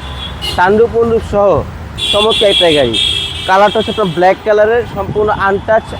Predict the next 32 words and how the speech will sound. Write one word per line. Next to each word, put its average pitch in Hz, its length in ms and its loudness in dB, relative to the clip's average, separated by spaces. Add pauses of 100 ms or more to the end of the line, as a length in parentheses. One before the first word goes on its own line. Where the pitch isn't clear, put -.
অরিজিনাল 185 480 2
কালার। 143 280 2 (600)
এবং 165 180 0
সামনের 185 460 2 (100)
গ্রিলটা 208 300 2
দেখেন, 220 340 2 (560)
খুবই 233 200 0 (100)
সুন্দর, 240 300 4 (440)
বিগ 214 160 0 (120)
সাইজ। 185 280 2 (520)
অর্থাৎ 180 100 -4
আপনার 196 220 -2 (120)
ই 240 80 2
স্কয়ারে 240 380 2
যে 226 60 4
আপনার 226 200 -2
মনোগ্রামটা 208 720 2 (320)
খুবই 196 260 0
সুন্দর 190 200 0
লাগে, 165 200 4
লোগোটা। 170 440 4 (600)
ঢাকা 165 260 0
মেট্রো 226 320 4
চ - 140 -2 (320)
উনিশ 240 260 -2
সিরিয়ালের। 202 500 2 (580)
তারপর 175 180 -2
হচ্ছে 202 180 -2
আপনার, 220 140 0 (340)
ইয়া, 160 180 6 (180)
প্রজেকশন 220 400 0
হেডলাইট, 196 400 0